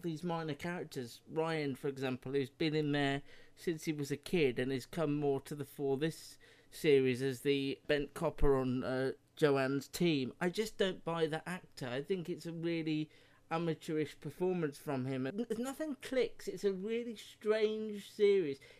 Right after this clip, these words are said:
It's like watching Line of Duty, but everything's been dialed down and taken away, and I, I can't work out what it is. And then there's the personal life stuff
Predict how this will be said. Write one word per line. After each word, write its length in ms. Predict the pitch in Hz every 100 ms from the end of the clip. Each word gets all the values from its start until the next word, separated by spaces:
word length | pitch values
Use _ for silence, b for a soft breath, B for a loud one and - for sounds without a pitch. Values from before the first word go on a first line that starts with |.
| -
It's 200 | - 208
like 260 | 226 226 -
watching 420 | 220 233 - 233
Line 240 | 226 220 214
of 160 | 190
Duty, 380 | 214 220 - 160
but 240 | 139 147 -
everything's 540 | 185 185 175 196 180
been 320 | - 196 180 -
dialed 460 | 185 190 202 185 -
down 360 | 170 175 160
and 140 | 143 147
taken 380 | 180 180 180
away, 440 | 175 156 156 139 139 - - _ -
and 160 | 170
I, 120 | 180 -
I 80 | 185
can't 380 | 175 - 220 202
work 240 | 208 190 202
out 180 | 185
what 160 | 175 175
it 100 | 175
is. 280 | 175 165 160
And 100 | 180
then 200 | 202 214
there's 200 | 214 - b b b
the 80 | -
personal 540 | - 220 220 208 220 214
life 280 | 208 208
stuff 280 | - - 202